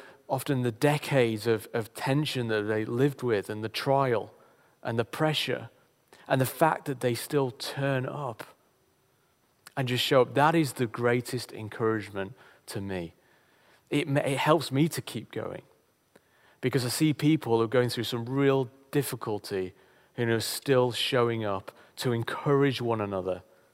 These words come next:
in the days that we live in. I know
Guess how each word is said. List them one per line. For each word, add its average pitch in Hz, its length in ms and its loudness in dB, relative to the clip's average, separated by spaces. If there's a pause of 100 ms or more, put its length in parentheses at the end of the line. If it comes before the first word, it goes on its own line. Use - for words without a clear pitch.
(880)
in 113 140 0
the 110 80 0
days 104 280 4
that 107 120 -2
we 101 120 -2
live 95 200 0
in. 98 180 -10 (3000)
I 127 80 0
know 123 420 6